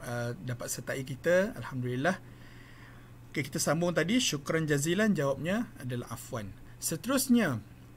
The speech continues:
kita nak cakap, nak tanya kepada rakan kita, eh. Uh, uh, awak ni di mana sekarang? Kat mana sekarang ni, bro? Ha, okey, bahasa pasarnya lah.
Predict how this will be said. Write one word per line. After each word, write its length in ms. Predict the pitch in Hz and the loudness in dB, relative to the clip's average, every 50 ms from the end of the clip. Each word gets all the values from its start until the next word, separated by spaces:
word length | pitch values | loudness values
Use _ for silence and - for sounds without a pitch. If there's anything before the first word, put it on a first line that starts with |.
| - - - - - - | -18 -18 -18 -16 -14 -10
kita 320 | - 160 - 202 196 185 | -10 -6 0 0 2 2
nak 240 | 170 156 - - - | 2 0 -2 -4 -8
cakap, 400 | - 170 156 - - 170 123 - | -8 -8 -6 -2 -2 -2 -2 0
nak 240 | 131 131 117 120 151 | -2 -2 -2 -2 0
tanya 240 | 147 156 160 151 135 | 0 0 0 0 -2
kepada 640 | - - 143 135 135 131 139 135 131 131 123 120 | -2 -2 -2 -2 0 0 0 2 2 2 2 2
rakan 720 | 120 120 123 - - - 156 139 127 127 123 127 127 120 123 - | 0 -2 -4 -4 -4 -2 0 2 2 2 2 2 -2 -4 -6 -8
kita, 400 | - 127 123 - 123 110 110 143 | -10 -10 -8 -6 -4 -2 -2 -2
eh. 40 | 202 - - - - - - - - - - 120 | -4 -6 -10 -16 -16 -18 -18 -18 -18 -16 -12 -8
Uh, 680 | 120 117 120 120 120 120 120 120 120 120 120 120 120 131 | -6 -4 -4 -2 -2 -4 -4 -4 -4 -4 -4 -4 -6 -6
uh, 340 | 139 123 120 120 120 120 120 - - - - - - - - - - - - - - - | -6 -4 -4 -4 -4 -4 -6 -8 -10 -14 -16 -16 -16 -16 -16 -16 -18 -18 -18 -10 -4 -2
awak 240 | 139 156 151 131 175 | 0 0 2 2 2
ni 160 | 190 196 196 | 2 2 2
di 80 | 156 160 | 2 0
mana 240 | 160 160 165 185 180 | 0 2 2 2 2
sekarang? 400 | 151 - - 147 135 120 117 - | 0 0 -2 -2 0 -2 -2 -4
Kat 160 | - 147 147 | -6 -6 -2
mana 240 | 151 175 202 208 190 | 2 4 6 6 4
sekarang 400 | - - 185 180 185 175 170 175 | 4 4 4 4 6 4 4 2
ni, 80 | 175 | 0
bro? 320 | 160 160 165 139 113 95 - - - 117 | 2 4 4 4 4 2 -4 -10 -10 -8
Ha, 360 | 104 107 107 104 98 90 90 92 - - 117 | -6 -6 -6 -6 -8 -10 -10 -12 -12 -12 -8
okey, 240 | - 139 156 185 175 - - | -2 0 0 0 -2 -4 -8
bahasa 720 | - 123 120 117 120 - - 139 135 135 131 127 127 123 120 123 | -6 -4 -2 -2 -2 -2 -2 -2 -2 0 0 0 -2 -2 -2 -2
pasarnya 560 | 120 113 - - 127 120 120 123 143 147 | -2 -2 -2 -2 -2 -2 0 0 0 0
lah. 40 | 131 | -2